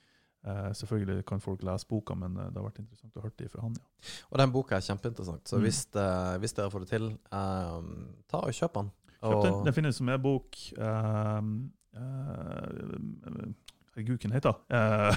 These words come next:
Speaker 2: I Grenseland.
Speaker 1: I Grenseland.
Speaker 2: Jeg kjøpte den som e-bok og fikk den inn på Kindle
Speaker 1: Ja.
Speaker 2: på Amazon, og det var helt konge. Så
Speaker 1: Mm.
Speaker 2: ja, ønsk deg den til jul blant annet. Jeg tror det er interessant.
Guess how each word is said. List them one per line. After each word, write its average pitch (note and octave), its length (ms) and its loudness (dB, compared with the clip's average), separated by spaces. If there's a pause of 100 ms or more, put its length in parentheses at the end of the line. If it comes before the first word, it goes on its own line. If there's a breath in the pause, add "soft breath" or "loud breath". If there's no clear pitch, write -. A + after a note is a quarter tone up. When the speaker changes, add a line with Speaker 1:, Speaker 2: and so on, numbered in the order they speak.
Speaker 2:
I D#3+ 80 6
Grenseland. E3 380 6
Speaker 1:
I C3+ 40 8
Grenseland. C3+ 440 6
Speaker 2:
Jeg D3+ 100 2
kjøpte E3+ 220 4
den E3+ 60 4
som B2+ 120 4
e-bok G2+ 460 2
og G#2 80 0
fikk B2 100 0
den A2+ 140 2
inn A2+ 100 -4
på F#2 80 2 (180)
Kindle A#2+ 380 -2 (160)
Speaker 1:
Ja. E3 60 8
Speaker 2:
på G#2+ 200 0
Amazon, G#2+ 380 -2 (220)
og A2+ 100 -2
det B2+ 100 6
var A#2 100 4
helt A2 180 0
konge. G#2 360 -4
Så - 140 2
Speaker 1:
Mm. G2+ 640 2
Speaker 2:
ja, B2+ 120 2 (200)
ønsk B2+ 300 -6
deg - 100 -4
den G#2 380 -4
til G2+ 200 -2
jul A#2+ 440 -8
blant C#3+ 260 -4
annet. G2 160 -4
Jeg A#2 120 -2
tror C3+ 120 0
det A2 100 0
er G#2 140 0
interessant. G#2+ 300 -2